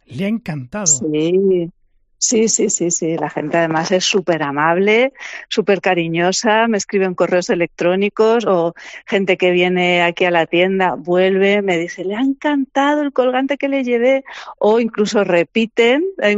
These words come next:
Speaker 2: mucha gente que está haciendo colección directamente <laughs> de colgantes, de, o a lo mejor coge varios colgantes de distintas especies,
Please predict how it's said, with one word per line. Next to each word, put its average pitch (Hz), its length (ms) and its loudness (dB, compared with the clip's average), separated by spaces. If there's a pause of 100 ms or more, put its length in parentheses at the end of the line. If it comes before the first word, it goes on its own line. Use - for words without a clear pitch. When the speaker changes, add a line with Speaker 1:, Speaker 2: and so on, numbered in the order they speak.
(120)
Speaker 2:
mucha 226 300 -2
gente 262 300 2
que 247 60 4
está 240 160 0
haciendo 254 420 2
colección 202 680 0
directamente 269 960 2
<laughs> 370 420 -6
de 202 380 2
colgantes, 254 1000 2
de, 190 500 0
o 170 380 0 (320)
a 170 80 -6
lo 180 60 -4
mejor 170 260 -4
coge 180 220 -6
varios 170 260 -2
colgantes 170 560 -4
de 165 120 -2
distintas 160 760 -6
especies, 254 760 -2